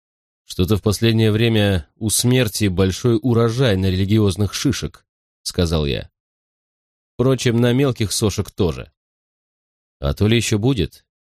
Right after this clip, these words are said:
когда секты и культы поздирают одежду со своих священников и монахов посмотреть, всё ли у них болтается на месте».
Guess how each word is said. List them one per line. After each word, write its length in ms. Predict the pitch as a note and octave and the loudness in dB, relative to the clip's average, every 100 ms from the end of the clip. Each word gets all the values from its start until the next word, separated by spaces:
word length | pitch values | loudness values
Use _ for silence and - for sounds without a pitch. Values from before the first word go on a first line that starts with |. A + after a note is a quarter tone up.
| - | -6
когда 240 | E2+ F2+ | 0 0
секты 400 | - C#3 - A2 | 2 0 0 -2
и 180 | G#2+ G2+ | -2 -4
культы 540 | - C#3+ F#2+ E2+ C#2 - _ _ | -2 -2 0 -2 -4 -8 _ _
поздирают 640 | - A#2+ G2+ C3+ C3+ A2+ - | 0 0 2 2 2 0 -2
одежду 460 | A#2+ A#2 B2+ F#2 | -2 2 0 0
со 120 | F2+ G2 | -4 -2
своих 300 | G2+ G#2 G#2 | 2 0 0
священников 680 | G2+ G2 B2+ A2+ G2+ F#2+ - | 0 0 2 0 0 -4 -2
и 100 | G#2 | 0
монахов 540 | F#2+ G#2+ C3 - F#2 | 2 2 0 -2 -6
посмотреть, 680 | C#3+ - D3+ D3+ E2 - - _ _ _ _ | -4 -2 -2 0 -2 -4 -16 _ _ _ _
всё 200 | - B2+ | 0 2
ли 100 | C#3 | 4
у 60 | |
них 220 | B2+ A#2 F#2+ | 2 0 0
болтается 600 | B2+ C3 G#2+ E2 - F#2 | -2 0 -2 -2 -4 -2
на 140 | G#2+ | 0
месте». 480 | A#2 D2+ - - | 0 -4 -6 -12